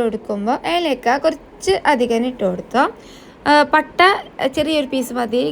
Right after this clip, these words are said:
ഗ്രാമ്പു രണ്ടോ പീസോ മതി, ഒരു ബേ ലീഫ്, അഞ്ചോ ആറോ ഏലക്ക, ഇത്രയാണ് ഇട്ട് കൊടുക്കേണ്ടത്. അപ്പോൾ അങ്ങനെ അതൊന്ന്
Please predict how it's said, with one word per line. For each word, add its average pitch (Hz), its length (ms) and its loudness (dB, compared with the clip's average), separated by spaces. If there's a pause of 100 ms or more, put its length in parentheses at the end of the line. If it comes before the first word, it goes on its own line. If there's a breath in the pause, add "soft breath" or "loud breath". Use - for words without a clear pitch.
ഗ്രാമ്പു 240 440 -2
രണ്ടോ 247 320 0
പീസോ 226 380 -4
മതി, 196 240 -2 (180)
ഒരു 302 200 -2
ബേ 214 80 0 (100)
ലീഫ്, 185 300 -4 (500 loud breath)
അഞ്ചോ 339 300 4
ആറോ 240 180 2 (160)
ഏലക്ക, 262 400 0 (140)
ഇത്രയാണ് 247 360 -2
ഇട്ട് 269 120 -10
കൊടുക്കേണ്ടത്. 196 520 -6 (720 loud breath)
അപ്പോൾ 381 160 4
അങ്ങനെ 359 220 0
അതൊന്ന് 349 240 -2